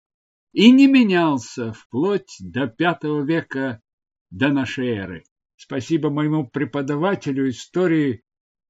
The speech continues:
что-то я все же помню. Примерно тогда в Индии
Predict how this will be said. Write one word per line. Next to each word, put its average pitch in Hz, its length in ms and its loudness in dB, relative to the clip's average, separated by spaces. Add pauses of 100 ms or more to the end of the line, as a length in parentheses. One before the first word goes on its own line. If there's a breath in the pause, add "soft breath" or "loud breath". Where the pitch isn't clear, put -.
(260)
что-то - 800 -4
я 147 260 0
все - 240 -8
же 139 120 -4
помню. 175 500 -4 (1500)
Примерно 220 540 2
тогда 214 560 2
в 165 160 -2
Индии 214 840 0